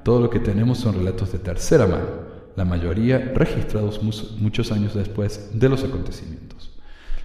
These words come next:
Lamentablemente, esta ausencia de un fiable y extenso detalle histórico deja mucho espacio para los críticos al afirmar que José Smith tuvo un romance con Fanny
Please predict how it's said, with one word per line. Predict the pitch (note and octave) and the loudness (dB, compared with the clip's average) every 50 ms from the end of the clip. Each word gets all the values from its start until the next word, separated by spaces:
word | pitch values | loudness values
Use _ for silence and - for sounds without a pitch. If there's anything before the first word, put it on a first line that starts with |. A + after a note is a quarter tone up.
| - - | -2 -2
Lamentablemente, | G2 F#2+ F2+ F#2 - G#2+ G#2 G#2 A#2 B2+ C3 B2+ - C#3 C#3 C3+ - - | 0 0 0 2 2 4 4 6 6 6 6 6 6 4 4 4 4 2
esta | C3+ - - C3 | 2 2 4 2
ausencia | B2 - - A#2 A2 G#2+ - - A2 G#2 | 2 2 2 2 0 0 2 2 0 0
de | - - - G2 F#2+ F#2 | 0 -2 -2 -2 0 0
un | F#2+ G2 | 0 0
fiable | F#2+ - F#2+ F#2+ F#2 F#2 G2+ A2 G#2 F#2+ F2+ E2+ | -2 -4 -4 -2 -2 0 0 0 0 0 0 0
y | E2 | -2
extenso | E2 F2 - - G#2 G2+ F#2+ - G2+ | -2 -4 -4 -2 -2 -2 0 0 0
detalle | F#2+ F#2+ - - G#2+ G2+ G2+ F#2 | -2 -2 0 0 0 0 0 0
histórico | G#2 - - D3 B2+ A2+ A2+ - C3 B2+ A#2+ - - - - - - - | -2 0 0 2 2 2 0 0 -2 -4 -4 -6 -10 -12 -14 -14 -8 2
deja | C#3+ D3 D3 D#3 D3 | 4 4 6 6 6
mucho | C3+ C#3 C3+ - B2+ A2 | 6 4 4 4 2 0
espacio | - - - A2+ A2 - - G#2+ | 0 0 0 0 0 0 -2 -2
para | - A2+ A#2 A#2 | -2 0 0 0
los | G#2+ F#2+ - - | 0 0 -2 -2
críticos | - G2 F#2 - F#2 F#2 - - A2+ - - - - - - - - - | -2 -2 -2 -2 -2 -6 -4 -4 -4 -4 -4 -8 -12 -14 -16 -16 -14 -4
al | - C3+ C#3+ | 2 4 4
afirmar | C#3 C3 A#2 G#2 F#2+ G2+ G2+ G2 - | 4 4 4 2 4 4 2 2 0
que | - F#2 | -2 -2
José | - - F#2+ - F#2+ F#2 | -2 -2 -4 -2 -4 -4
Smith | - - - A#2 B2+ B2+ - - A#2+ - | -4 0 4 4 4 4 2 -4 -2 0
tuvo | C3 C3 C3 | 2 2 4
un | B2+ A#2+ | 2 2
romance | - F#2 F2+ F#2+ G2+ F#2 - G2+ | 2 0 0 0 0 0 -2 -4
con | - F2 - - | -4 -4 -6 -6
Fanny | - - A#2+ B2 C3 C#3 C#3+ C#3 C3+ - | -6 -2 0 2 2 2 2 0 -2 -6